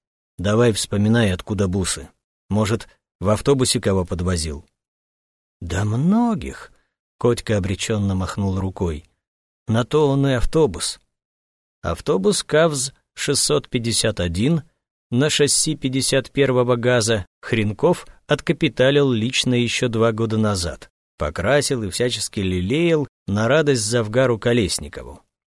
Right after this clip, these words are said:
Честно говоря, КАВЗик давно хотели списать, да вот у Кости Хренкова оказались золотые руки.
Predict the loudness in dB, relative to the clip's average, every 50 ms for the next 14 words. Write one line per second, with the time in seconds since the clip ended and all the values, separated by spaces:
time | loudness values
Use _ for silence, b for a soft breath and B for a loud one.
0 | _ _ _ _ _ -2 -2 0 0 0 -2 0 2 2 4 4 4 4 4 4
1 | 2 2 2 2 2 2 2 0 -4 -4 0 0 0 2 2 0 -2 0 -2 -2
2 | -2 0 -2 -2 -2 -2 -4 -4 -4 -4 -2 0 2 2 0 0 -2 -10 _ _
3 | _ -8 -4 -4 -2 -2 -2 -2 -4 -6 -2 0 0 0 2 0 -2 -4 -2 0
4 | 0 0 0 0 2 2 2 4 4 2 2 2 0 -2 0 0 0 0 0 0
5 | -2 -2 -2 -2 0 0 0 -2 -2 -2 -2 0 0 0 0 0 -2 -2 -4 -10
6 | -14 -14